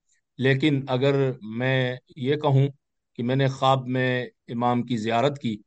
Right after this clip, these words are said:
और इमाम ने ये हुक्म दिया है, "आज के बाद आप सब जो है फलां नहर का पानी मत पिएं, इमाम का हुक्म है", तो ये हुक्म हुज्जत नहीं है। हम ऐसे हुक्म को नहीं मानेंगे और एक्सेप्ट नहीं करेंगे। लेकिन क्या, अ,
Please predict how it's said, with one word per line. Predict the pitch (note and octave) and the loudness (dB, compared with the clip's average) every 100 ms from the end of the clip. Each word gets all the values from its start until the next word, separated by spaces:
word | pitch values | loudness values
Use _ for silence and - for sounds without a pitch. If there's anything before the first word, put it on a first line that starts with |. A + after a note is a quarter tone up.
| _ _ _ - | _ _ _ -2
और | B2 | 2
इमाम | C3 C3 C#3+ | 4 4 4
ने | C#3 C3 | 4 2
ये | C3+ | 2
हुक्म | D3+ B2+ C3+ C#3+ B2+ | 0 -2 -4 -4 0
दिया | B2+ B2+ | 2 2
है, | G#2+ F#2+ - _ _ _ _ _ - | 0 -8 -16 _ _ _ _ _ -2
"आज | C3 C#3 C3+ | 2 2 0
के | C#3 | -2
बाद | B2+ C#3 C#3 | 2 2 2
आप | B2 C3+ | 0 -2
सब | - D3 C3+ | -2 -6 -4
जो | B2 | -2
है | B2+ C3 C3+ B2 - - | 0 0 0 -2 -8 -4
फलां | A#2+ C3+ C3+ C3 - A2+ | 0 2 2 -2 -6 -8
नहर | A2+ B2+ C3+ C3 | -2 2 4 4
का | B2+ | 2
पानी | B2 B2 C3 | 0 0 2
मत | B2+ C3 C3+ | 2 0 0
पिएं, | C3+ A#2 F#2 _ _ - | -2 -2 -4 _ _ -6
इमाम | B2 B2 C3 | 0 2 2
का | B2 | 0
हुक्म | A2+ B2 C3+ G#2 | -2 0 -2 -2
है", | F#2+ | -4
तो | A2+ | -2
ये | B2+ C#3 | 2 4
हुक्म | C3 C3 C#3+ C3 | 4 2 0 -2
हुज्जत | A#2 G#2+ C3+ C3+ | -4 -2 -2 -2
नहीं | A#2 A2+ B2+ G#2+ | -4 -2 -2 -2
है। | F2+ _ _ _ _ - | -6 _ _ _ _ -4
हम | A#2+ C3 | 0 0
ऐसे | A#2+ C3 C3+ | 0 0 2
हुक्म | B2+ A#2+ C3+ C3 | 0 0 -2 0
को | C3 C3+ | 2 2
नहीं | B2+ A2 A#2+ | 2 -2 0
मानेंगे | B2 G#2 G#2+ A2 B2 B2+ | 0 -2 -6 -4 -4 -4
और | A#2 A#2+ A#2+ | -4 -6 -8
एक्सेप्ट | A2 C#3+ C#3 | -10 -8 -8
नहीं | G#2 A2 | -8 -8
करेंगे। | G#2+ G#2+ G#2 G#2 G2+ G2+ _ _ _ _ _ _ _ | -8 -6 -6 -4 -6 -8 _ _ _ _ _ _ _
लेकिन | B2 C#3 E3+ E3+ C3+ | 2 2 4 0 2
क्या, | D3+ D#3 D3 | 6 8 8
अ, | C3 - | 6 0